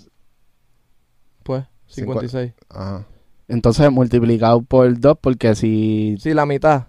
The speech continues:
Speaker 1: Pues ponte que hice como ciento y piqui-, cien
Speaker 2: Ciento doce.
Speaker 1: temas. Ciento, exacto. Puede ser.
Speaker 3: Diablo, bro.
Speaker 1: Puede ser, puede ser, en verdad. Yo pienso que cada dos días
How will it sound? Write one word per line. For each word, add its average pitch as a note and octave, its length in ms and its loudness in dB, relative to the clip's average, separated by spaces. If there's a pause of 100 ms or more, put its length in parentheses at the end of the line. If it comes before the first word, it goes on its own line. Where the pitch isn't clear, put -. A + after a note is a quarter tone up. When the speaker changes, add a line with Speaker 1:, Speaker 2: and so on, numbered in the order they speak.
(400)
Speaker 1:
Pues C3 140 -12
ponte C#3 220 -4
que D3 80 -4
hice F3 120 -2
como E3 200 -2
ciento C3 280 -6
y D#3+ 40 -4
piqui-, D#3+ 240 -6
cien D#3 100 -6
Speaker 2:
Ciento C#3+ 260 -2
doce. B2+ 300 2
Speaker 1:
temas. G#2+ 200 -4
Ciento, C3 460 -10
exacto. C3+ 480 -12 (160)
Puede C#3+ 200 -2
ser. C3+ 180 -8
Speaker 3:
Diablo, G#2+ 300 -10
bro. - 420 -16 (140)
Speaker 1:
Puede D#3 200 0
ser, D#3 140 -4
puede D3 180 -2
ser, C3+ 140 -6
en C3+ 80 -8
verdad. C3 340 -6
Yo D3+ 160 -2
pienso F3+ 220 -2
que E3 140 2
cada D3+ 220 4
dos E3 180 2
días D#3+ 360 0